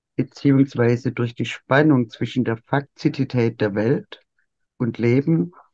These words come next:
und dem transzendierenden Vermögen von Vernunft und Fantasie gesetzt, die sich in der Differenz beziehungsweise im Widerspruch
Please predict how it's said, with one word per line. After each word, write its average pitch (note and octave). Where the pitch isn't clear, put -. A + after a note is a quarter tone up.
und B2+
dem C3
transzendierenden C#3
Vermögen C3
von A#2+
Vernunft B2+
und A#2+
Fantasie B2+
gesetzt, -
die D#3
sich D3+
in D#3
der C#3+
Differenz C#3
beziehungsweise B2
im A2+
Widerspruch C#3